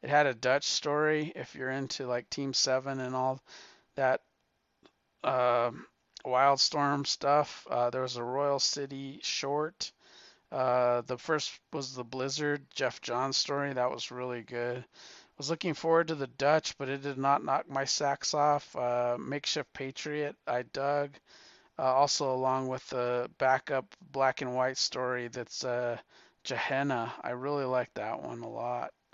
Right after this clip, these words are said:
That's one of my favorites in the story. <clears throat> There are several stories that, to me, I,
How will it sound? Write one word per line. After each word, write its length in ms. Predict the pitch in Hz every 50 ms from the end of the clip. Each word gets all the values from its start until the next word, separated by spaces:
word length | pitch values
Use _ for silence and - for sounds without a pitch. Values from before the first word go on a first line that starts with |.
| _ _ - - - _ _ -
That's 180 | 143 139 - -
one 80 | 151
of 80 | 139 135
my 160 | 127 123 123
favorites 520 | 120 - - 131 123 123 127 123 - -
in 120 | 127 123 120
the 80 | 123
story. 580 | 120 - - - - 127 131 131 123 127 120 117 - - - - - - - - - - _ _ _ _ _ _ -
<clears throat> 180 | - - -
There 300 | - 262 233 196 196 208
are 60 | 208 196
several 360 | - - 233 240 233 233 196
stories 560 | - - - 165 160 165 170 170 160 139 -
that, 260 | - 143 139 139 - -
to 100 | - 135
me, 260 | 131 135 143 143 131
I, 200 | 131 131 131